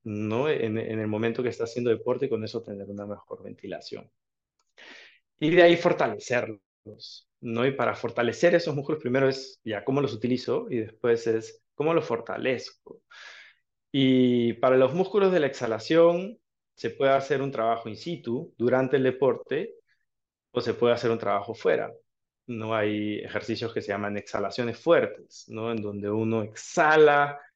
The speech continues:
con vehemencia, ¿no? Varias veces exhala, exhala, exhala, exhala, exhala. Puede exhalar utilizando solo la nariz, mayor resistencia,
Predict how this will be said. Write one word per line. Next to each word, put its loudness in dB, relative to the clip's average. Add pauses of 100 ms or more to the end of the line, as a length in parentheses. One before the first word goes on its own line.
(200)
con -2
vehemencia, -2
¿no? -4
Varias 6
veces 0
exhala, 0
exhala, -2
exhala, 0
exhala, -4
exhala. -2
Puede -2
exhalar -2
utilizando -8
solo 4
la 4
nariz, -2
mayor 0
resistencia, -4